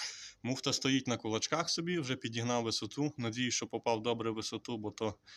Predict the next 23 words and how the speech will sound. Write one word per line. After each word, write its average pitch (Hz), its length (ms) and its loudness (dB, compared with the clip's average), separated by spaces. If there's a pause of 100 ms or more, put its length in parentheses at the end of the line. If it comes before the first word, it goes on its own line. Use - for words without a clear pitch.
(200)
в - 40 -6
мене 117 180 4
як 110 100 2
такого 117 340 2
центра 110 360 2
нема, 127 280 4
піноль 117 360 2 (1000)
хитається. 147 800 4 (880)
І 117 60 -8
походу 120 360 2
вона 117 160 4
не 110 80 2
по 104 140 -2
центру. 147 500 2 (1200)
Є 131 240 4
відхилення, 156 560 4
як 139 100 4
завжди, 139 400 2
але, 131 340 4
в 135 40 -4
принципі, 131 400 2
це 127 140 0
все 120 380 2